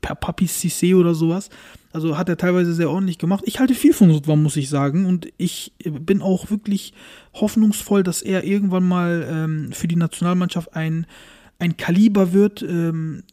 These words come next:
so ähnlich wie, ähm, unsere Innenverteidiger, der in Europa spielt, bei einem wirklich guten, großen Club, ähm, und der dann da auch seine Leistung bringt,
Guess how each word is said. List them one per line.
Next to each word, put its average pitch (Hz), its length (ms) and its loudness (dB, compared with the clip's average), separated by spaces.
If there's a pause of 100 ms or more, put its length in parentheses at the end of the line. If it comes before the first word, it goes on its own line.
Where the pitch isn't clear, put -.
so 160 260 2
ähnlich 185 400 0
wie, 175 380 -2
ähm, 160 420 -2 (220)
unsere 165 260 2
Innenverteidiger, 185 720 2
der 160 160 2
in 156 100 0
Europa 190 460 4
spielt, 202 360 -2
bei 165 120 -4
einem 160 260 -4 (420)
wirklich 165 480 -8
guten, 220 480 4
großen 180 440 -2
Club, - 340 -8 (400)
ähm, 165 580 -2 (120)
und 175 340 0
der 170 140 4
dann 165 180 0
da 165 120 0
auch 165 180 -2
seine 160 200 0
Leistung 180 480 0
bringt, 196 360 2